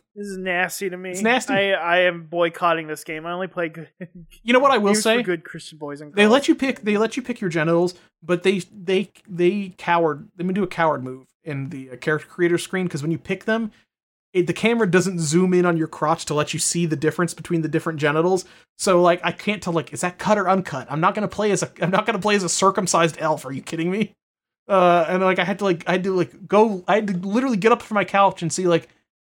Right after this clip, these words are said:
Speaker 2: foreskin or not. I can't tell if this elf has foreskin or not, uh, because they won't
Speaker 1: Right.
Speaker 2: zoom the camera in.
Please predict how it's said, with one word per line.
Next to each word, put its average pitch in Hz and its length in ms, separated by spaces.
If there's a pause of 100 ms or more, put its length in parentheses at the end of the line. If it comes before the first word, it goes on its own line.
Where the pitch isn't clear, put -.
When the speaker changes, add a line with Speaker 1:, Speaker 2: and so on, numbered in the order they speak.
(200)
Speaker 2:
foreskin 214 540
or 196 40
not. 165 260
I - 40
can't 214 180
tell 208 120
if 202 60
this 175 140
elf 196 200
has 180 160
foreskin 180 500
or 143 60
not, 131 260 (560)
uh, 160 240
because 165 320
they 180 80
won't 180 140
Speaker 1:
Right. 190 80
Speaker 2:
zoom 190 220
the 180 60
camera 165 380
in. 123 200